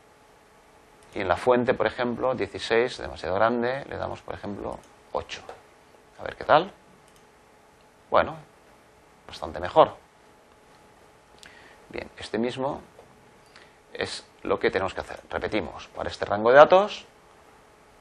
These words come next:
formato del rótulo de datos, ocho, número con separador de miles,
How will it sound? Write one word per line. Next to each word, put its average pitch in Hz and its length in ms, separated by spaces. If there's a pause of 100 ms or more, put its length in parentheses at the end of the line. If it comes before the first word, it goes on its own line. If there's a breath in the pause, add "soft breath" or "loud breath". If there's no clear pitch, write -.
formato 107 680 (120)
del 101 180
rótulo 110 260
de 131 80
datos, 196 580 (1400)
ocho, 185 540 (800)
número 117 640 (1040)
con 98 120
separador 92 360
de 98 100
miles, 180 560